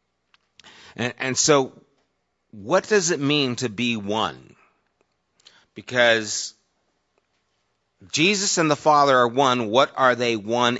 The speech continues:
in? They are one in purpose. They are one in intent.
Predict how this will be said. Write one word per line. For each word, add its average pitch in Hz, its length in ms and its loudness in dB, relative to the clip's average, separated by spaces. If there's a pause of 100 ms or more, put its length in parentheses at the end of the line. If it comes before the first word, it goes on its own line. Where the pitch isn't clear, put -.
in? 95 400 -8 (1400)
They 139 200 2
are 135 140 4
one 156 500 2 (240)
in 104 200 -4
purpose. - 920 -4 (1300)
They 113 360 -4
are 107 200 -4
one 107 580 -6 (120)
in 113 160 -10
intent. - 800 -10